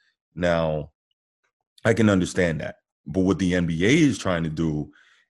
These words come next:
is to have a shortened seventy-two game season so that they can be done with it before the Olympics start in Tokyo next summer. Obviously, the Olympics were supposed to be this summer,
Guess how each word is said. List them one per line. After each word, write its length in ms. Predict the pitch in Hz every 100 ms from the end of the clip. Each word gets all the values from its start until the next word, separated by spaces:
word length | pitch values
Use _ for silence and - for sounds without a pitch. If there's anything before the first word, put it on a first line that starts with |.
| -
is 380 | 87 82 78 -
to 80 |
have 180 | 82 87
a 60 | 80
shortened 720 | - 120 113 98 104 95 76
seventy-two 840 | - - 104 110 110 107 - 110
game 320 | 98 98 92 90
season 720 | - - 165 113 90 82 76 - _ _ _
so 220 | - 92
that 240 | 85 80
they 140 | 85 92
can 180 | 95 85
be 160 | 82
done 400 | 78 98 120 113
with 180 | 85 80
it 180 | 78 - _
before 520 | 82 82 - 95 101 92
the 200 | 87 85
Olympics 640 | 80 104 127 92 78 -
start 440 | - - 85 80 73
in 140 | 82
Tokyo 460 | 76 127 123 80 76
next 280 | 76 76 -
summer. 280 | 80 67 - _ _ _ -
Obviously, 480 | 85 85 80 85
the 140 | 80 82
Olympics 400 | 80 85 82 -
were 80 | 73
supposed 300 | - 78 -
to 60 |
be 120 | 71
this 280 | 71 101 113
summer, 420 | - 107 101 95